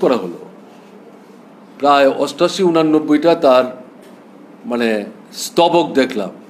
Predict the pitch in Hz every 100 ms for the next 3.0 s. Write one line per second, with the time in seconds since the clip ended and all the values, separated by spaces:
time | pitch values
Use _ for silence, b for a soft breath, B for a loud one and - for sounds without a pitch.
0 | - - - - - - - - - -
1 | - - - - - - - - - -
2 | - - - 110 139 165 190 190 202 208